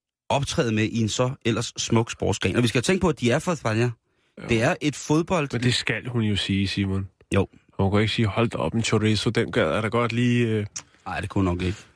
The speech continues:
Speaker 1: Den skulle han
Speaker 2: Altså,
Speaker 1: godt
Speaker 2: hun skal jo ud og fordømme det, det er jo klart.
Speaker 1: Ja. Donde está la zapateria? Hun, hun, øh, har i hvert fald, øh, sørget for, at spilleren,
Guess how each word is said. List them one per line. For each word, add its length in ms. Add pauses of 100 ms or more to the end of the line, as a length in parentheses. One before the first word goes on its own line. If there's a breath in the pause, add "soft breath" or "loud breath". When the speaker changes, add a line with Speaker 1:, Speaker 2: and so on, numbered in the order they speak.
(100)
Speaker 1:
Den 100
skulle 180
han 80
Speaker 2:
Altså, 120
Speaker 1:
godt 60
Speaker 2:
hun 80
skal 200
jo 40
ud 160
og 80
fordømme 380
det, 120
det 20
er 40
jo 60
klart. 640 (260)
Speaker 1:
Ja. 60 (880 loud breath)
Donde 300
está 180
la 100
zapateria? 640 (460 loud breath)
Hun, 200 (500)
hun, 260
øh, 380
har 200
i 40
hvert 180
fald, 340
øh, 320
sørget 300
for, 280
at 180
spilleren, 560